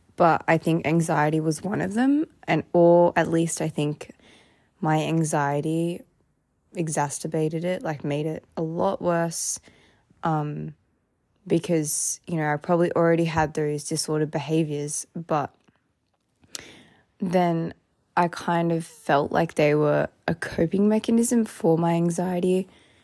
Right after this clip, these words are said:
and then it just kind of spiraled from there.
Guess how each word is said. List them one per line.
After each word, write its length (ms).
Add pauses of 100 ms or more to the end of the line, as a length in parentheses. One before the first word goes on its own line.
(360)
and 200
then 140
it 80
just 200
kind 220
of 80
spiraled 600
from 280
there. 440